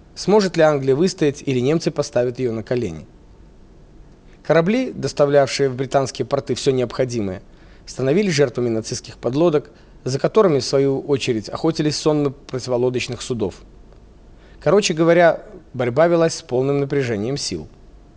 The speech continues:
И в это время одна гамбургская верфь получает сверхсрочный заказ построить двенадцать подводных лодок проекта А. Честно говоря,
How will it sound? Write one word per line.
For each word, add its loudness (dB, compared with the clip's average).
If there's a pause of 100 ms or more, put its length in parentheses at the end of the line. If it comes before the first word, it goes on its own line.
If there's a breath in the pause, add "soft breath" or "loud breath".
(1040 soft breath)
И 0
в 4
это 4
время 6
одна 2
гамбургская 2
верфь 0 (340 loud breath)
получает 2
сверхсрочный 0
заказ -2 (540)
построить 4
двенадцать -2
подводных -2
лодок 0
проекта 0
А. -6 (1400)
Честно 2
говоря, 6